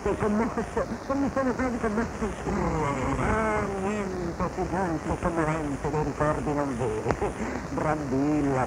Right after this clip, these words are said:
Bianchi, Colombo, mai visti e mai conosciuti. Eppure la mente mi si popolava di visi noti e cari. In principio mentivo, poi, povero professore, ho cominciato ad ingannarlo in buona fede e non ho rimorsi. Brambilla, Bianchi, Colombo. A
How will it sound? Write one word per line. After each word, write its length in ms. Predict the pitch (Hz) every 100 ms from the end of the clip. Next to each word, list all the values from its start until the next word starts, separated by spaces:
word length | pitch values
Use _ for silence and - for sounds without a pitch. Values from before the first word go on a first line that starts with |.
| 120
Bianchi, 680 | 131 135 151 151 135 143 131
Colombo, 600 | 135 135 151 151 139 135 139 156
mai 340 | 123 139 147 147
visti 420 | 160 208 - -
e 40 | 170
mai 240 | 170 165
conosciuti. 640 | 180 160 156 - 143 147 - - -
Eppure 400 | 330 - 381 320
la 80 | 294
mente 320 | 330 294 277
mi 100 | 240
si 80 | 233
popolava 440 | 233 220 233 233
di 80 | 196
visi 340 | 202 247 202
noti 300 | 190 226 220
e 60 | 190
cari. 380 | - - - 101 101 -
In 100 | 165
principio 480 | 160 160 151 269 285 -
mentivo, 560 | 156 175 - 156 123 110 - -
poi, 120 | - 147 - -
povero 280 | 135 113
professore, 580 | 113 123 117 - 131 127
ho 40 | -
cominciato 480 | 131 123 120 127
ad 80 | 123
ingannarlo 520 | 127 120 120 131 117
in 80 | 123
buona 220 | 117 127
fede 340 | 127 139 139 -
e 120 | -
non 160 | 165 156
ho 100 | 156 143
rimorsi. 260 | 131 - - - - - 156
Brambilla, 800 | - 139 147 127 123 135 156 131 113
Bianchi, 560 | 107 113 117 139 113 110
Colombo. 460 | 123 120 131 135 135
A 380 | - - -